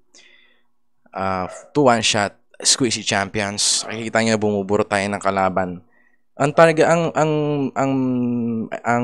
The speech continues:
main target natin dito is yung mga masasakit na kalaban. Is to shut down those enemies na sobrang bursty. For example, si Lux, no? Pagka tumatagal si Lux sa laban, ba, mahirap. So, tayo naman is mag-, mag-, mag-a-ala Kayn tayo.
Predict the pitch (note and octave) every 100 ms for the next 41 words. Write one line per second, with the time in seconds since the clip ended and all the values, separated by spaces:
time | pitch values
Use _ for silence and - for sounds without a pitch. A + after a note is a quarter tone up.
0 | B2 D#3 F3+ D#3+ C#3+ C3 - C3+ B2 A#2+
1 | A2 A2+ - G2 C#3 - C3+ B2 A#2 A2+
2 | A2+ C#3 D3 B2 - B2 - G#2+ F#2+ F2+
3 | E2 F2+ A2 E2+ - - G2+ - G#2 C#3
4 | C#3+ G#3 A2 G2+ G#2 - - - - C3
5 | C#3 - B2 A#2+ A2+ A#2+ - A#2+ G#2+ C#3
6 | B2+ B2 A2 G#2+ G#2 - - C3 - _
7 | _ _ G#2+ A2 - B2 B2+ A#2 - B2+
8 | D3 - - G#2+ D3+ - - - - _
9 | B2+ C3 D3+ D3+ D3 C#3+ C#3 C#3+ D3+ C3+
10 | - C3+ C3 B2+ C#3+ A2 A2 A2 G2+ G2
11 | G2 G#2 - - - A2 G#2 - F#3+ D#3
12 | A#2 F2+ F2+ - D3 G2+ - - _ _
13 | - C3 C#3 - C#3 - D3 B2+ C3 A#2
14 | A#2+ G#2+ F#2 G2 F2 F#2 F#2 -